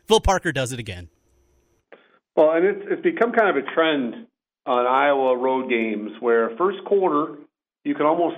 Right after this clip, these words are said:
Speaker 2: tell that Phil is just kind of feeling the team out. You know, last year at Penn State, this year at Maryland, you know, some pretty easy drives in the first quarter where people, uh,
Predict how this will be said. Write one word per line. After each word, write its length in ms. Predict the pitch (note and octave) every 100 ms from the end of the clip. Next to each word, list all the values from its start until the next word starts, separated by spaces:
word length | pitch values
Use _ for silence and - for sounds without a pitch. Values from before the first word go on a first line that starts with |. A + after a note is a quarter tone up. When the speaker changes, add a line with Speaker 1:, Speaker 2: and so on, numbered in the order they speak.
| -
Speaker 2:
tell 240 | D#3 D3
that 240 | B2 B2 -
Phil 280 | D3 D#3 C3+
is 80 | B2
just 160 | C#3
kind 140 | C#3+ C3+
of 120 | A#2
feeling 320 | C#3 C#3 B2
the 80 | -
team 160 | B2+ A#2
out. 300 | A2+ F#2+ -
You 80 | G#2+
know, 120 | G#2+
last 320 | A#2+ C3 -
year 160 | C#3+ B2+
at 60 | C3
Penn 180 | B2 A#2+
State, 320 | C3+ C3+ C3+ B2+
this 120 | B2 B2+
year 160 | B2
at 60 | A#2+
Maryland, 680 | A#2+ B2+ B2 A#2+ A#2 A2+ - - _ B2+
you 80 |
know, 80 | A#2
some 100 | A2+
pretty 360 | - A3+ B3+ - _ _ _ _ -
easy 380 | F#3 A3 - A2+
drives 420 | C3+ F3+ E3 F#2+ G#2+
in 60 |
the 80 | A2
first 220 | A2+ G#2
quarter 320 | - A2 G2
where 160 | G2+ G#2+
people, 480 | - C#3 C#3 B2+ B2+
uh, 400 | B2 A#2 -